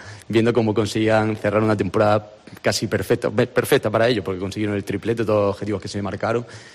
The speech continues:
y ahora tenen-, tengo la suerte inmensa de poder vivirlo, eh, como jugador de Unicaja en la pista, y solo espero que la gente,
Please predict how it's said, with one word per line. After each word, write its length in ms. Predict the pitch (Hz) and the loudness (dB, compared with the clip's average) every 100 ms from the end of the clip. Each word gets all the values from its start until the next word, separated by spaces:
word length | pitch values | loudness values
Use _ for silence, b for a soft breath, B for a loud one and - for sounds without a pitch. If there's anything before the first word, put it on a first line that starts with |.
| B - | B 0
y 80 | |
ahora 160 | 101 104 | 2 2
tenen-, 320 | 104 104 101 | 0 -2 -2
tengo 240 | - 110 107 | 0 2 2
la 100 | 98 | 2
suerte 380 | - 117 104 | 2 2 2
inmensa 400 | 107 107 110 107 | 0 0 0 0
de 80 | 104 | 0
poder 220 | 87 95 | 2 0
vivirlo, 580 | 95 98 98 98 101 87 B B B | 0 0 0 2 2 0 B B B
eh, 180 | - 98 | 2 2
como 200 | 92 95 | 2 -2
jugador 320 | - 98 101 | 0 0 2
de 60 | 95 | 0
Unicaja 500 | 95 101 101 110 104 | -2 -2 -2 0 0
en 160 | 92 90 | 0 -2
la 80 | |
pista, 420 | 87 107 - 110 90 | -2 -2 0 -2 -2
y 260 | 85 85 - | -8 -12 -14
solo 260 | - 107 101 | -6 -2 -2
espero 280 | 104 101 | -2 -2
que 80 | 101 | -2
la 100 | 95 | -4
gente, 380 | 95 107 95 | -4 -4 -2